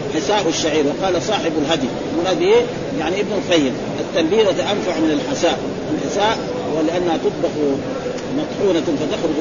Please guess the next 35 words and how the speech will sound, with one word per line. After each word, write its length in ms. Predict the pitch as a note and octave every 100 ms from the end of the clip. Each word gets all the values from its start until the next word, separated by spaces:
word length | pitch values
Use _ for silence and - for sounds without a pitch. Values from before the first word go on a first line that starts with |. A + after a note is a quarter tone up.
| C#3+
خاصة 340 | F#3+ - D3+ D3
الشعير 260 | - D3+ F#3+
بالفعل 400 | D#3 C3+ G3 F#3+
وهي 140 | E3 D3+
أكثر 280 | F3 - D#3+ C#3
تغذية. 320 | C#3 B2+ D#4+ F4 E4 A#3 - - -
المقصود، 320 | F3 D3+ F#3+ -
ثم 140 | G#3+ F3+
ذكر 280 | D#3 F3 D3
باب 140 | F#3 F3+
الصعود، 460 | E3 - D#3+ D#3 B2 - - D3
والصعود 360 | F3 E3+ F3+ A3+ A3 E3+ E3+
يعني 200 | D#3 D#3+ D3+ - - E3+
ما 100 | F3+
يجعل 360 | G#3 G3+ A3
في 80 | G#3
الأنف، 280 | F#3+ D#3 B2+ - - - - - - -
ها؟ 180 | F3 A3 - A#2+
الصعود 440 | - C#3 F3 B3 -
ما 140 | F#3
يجعل 360 | F3 G3+ F#3+ A3+
في 80 | F#3+
الأنف، 260 | C#3 C#3
فإذا 220 | D#3+ D#3 D#3+
جعل 220 | G3+ F3
في 140 | D#3 D3
الأنف، 220 | F3 A#3 G#3 - - -
يعني 360 | D3+ D#3+ E3 E3
الأنف 280 | E3+ F3 C#3+ D3+ C#3+ F3 F#3+ - - -
له 80 | D#3+
مخرجين، 520 | C#3+ C3+ C3 F3 A3 - - -
في 140 | E3 D3+
هذا 300 | F3 G3 F#3+
وفي 220 | D3 D#3
هذا، 360 | D#3+ G#3 G#3+